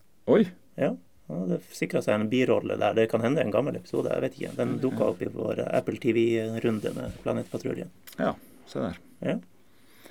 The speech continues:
Speaker 1: Ehm, ja. God på
Speaker 2: Oi.
Speaker 1: barne-T V, og god på banen.
Speaker 2: <laughs>
Speaker 1: Eh, også en ekstremt undervurdert, eh, spiller som burde ha spilt på høyere nivå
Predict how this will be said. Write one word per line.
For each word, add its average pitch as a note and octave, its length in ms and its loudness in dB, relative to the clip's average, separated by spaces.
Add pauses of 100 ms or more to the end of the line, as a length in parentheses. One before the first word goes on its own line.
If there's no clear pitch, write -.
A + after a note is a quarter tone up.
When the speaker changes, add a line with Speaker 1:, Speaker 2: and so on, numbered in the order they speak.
(440)
Speaker 1:
Ehm, E2 760 2
ja. A1 120 -2 (600)
God B2+ 140 6
på - 20 4
Speaker 2:
Oi. B2+ 60 8
Speaker 1:
barne-T B2 380 10
V, A#2+ 140 6 (380)
og A#2 220 4
god A2+ 80 8
på A2 100 4
banen. B2 260 8 (220)
Speaker 2:
<laughs> D#3 100 2 (2250)
Speaker 1:
Eh, F2 580 0 (300)
også - 340 -4
en D2 240 -2
ekstremt - 560 -2
undervurdert, D#2+ 680 -2
eh, A1 340 -6
spiller C2 440 -4
som G1+ 200 -8 (1700)
burde D#2+ 260 -4
ha - 140 -14
spilt - 340 -14
på - 140 -12
høyere A#1 240 -4
nivå G1+ 160 -8